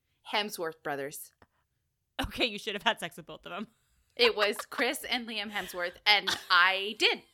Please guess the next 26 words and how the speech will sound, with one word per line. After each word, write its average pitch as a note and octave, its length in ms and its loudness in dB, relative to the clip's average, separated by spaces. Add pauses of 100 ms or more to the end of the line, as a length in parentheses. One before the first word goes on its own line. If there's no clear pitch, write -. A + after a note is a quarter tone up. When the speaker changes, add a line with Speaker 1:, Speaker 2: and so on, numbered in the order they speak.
(100)
Speaker 1:
I B3 60 -2
did. - 180 0 (1600)
<laughs> - 80 -10 (1700)
Speaker 2:
That D4+ 220 4
would E4+ 100 -2
have F4+ 100 -2
been E4 160 -4
the E4+ 100 -6
best D4 340 -4
twist. F4 240 -6
I D4+ 80 0
would E4 80 -4
have D#4+ 100 -12
been D#4+ 100 -8
like, D4+ 280 0
"Dude, F#4 260 2
who F4 100 4
cares F#4+ 360 2
if G4 120 2
he's E4+ 120 0
on D#4 140 2
the D4+ 100 -2
phone C4+ 200 0
with C4 140 -2
his B3 160 -10
mom? G3+ 480 -6